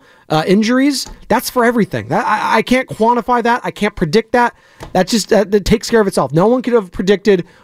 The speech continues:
Brock Purdy injuring his arm and tearing his ligaments in his elbow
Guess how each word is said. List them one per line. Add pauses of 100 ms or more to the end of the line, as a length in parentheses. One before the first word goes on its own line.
Brock
Purdy (220)
injuring
his
arm
and
tearing
his
ligaments
in
his
elbow